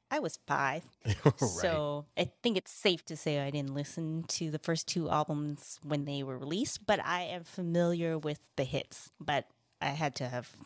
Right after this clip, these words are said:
Speaker 1: discovered them a little later on.
Speaker 2: Yeah, my cousin played 'em for me 'cause
Speaker 1: Mm-hmm.
Speaker 2: he used to call himself L L Cool J.
Speaker 1: Okay.
Speaker 2: I don't know if he's listening to this, but if he is, I'm talking about my cousin Johnny. And he's a couple years older than me, so he's the one who put me on to L L.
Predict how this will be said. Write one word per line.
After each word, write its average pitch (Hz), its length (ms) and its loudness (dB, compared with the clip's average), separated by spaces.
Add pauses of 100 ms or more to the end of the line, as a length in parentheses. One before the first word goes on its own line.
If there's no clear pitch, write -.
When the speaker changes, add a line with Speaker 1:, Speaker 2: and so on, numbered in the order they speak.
(100)
Speaker 1:
discovered 147 400 -4
them - 120 -8
a - 40 -10
little - 200 -8
later - 240 -6
on. - 260 -10
Speaker 2:
Yeah, 117 160 6
my 104 180 2
cousin 110 680 2
played 98 320 -2
'em 90 140 -4
for 80 320 -8
me 80 220 -14 (120)
'cause 92 400 -4
Speaker 1:
Mm-hmm. - 80 -20
Speaker 2:
he 104 120 -8
used 95 120 -4
to 107 80 -8
call 95 240 -4
himself 95 500 -4
L 98 200 -4
L 98 140 -6
Cool 104 220 -2
J. 104 260 -4 (140)
Speaker 1:
Okay. 143 220 -8
Speaker 2:
I 135 60 -4
don't 139 140 4
know 110 100 6
if 90 80 0
he's 87 160 -4
listening 90 300 -4
to 98 100 -4
this, 92 180 -4
but 95 160 -6
if 95 140 -8
he 104 160 0
is, 117 180 0
I'm 101 120 -2
talking 104 260 -2
about 92 120 -4
my 85 120 -4
cousin 92 280 -2
Johnny. 90 440 -2
And 95 260 -4
he's 113 160 0
a 120 60 -2
couple 127 240 8
years 117 320 4
older 110 340 4
than 117 160 4
me, 120 140 4
so 101 160 2
he's 107 200 6
the 107 60 4
one 101 160 4
who 98 140 2
put - 180 -2
me 98 140 -2
on 92 220 -2
to 98 140 0
L 104 200 0
L. 113 160 -2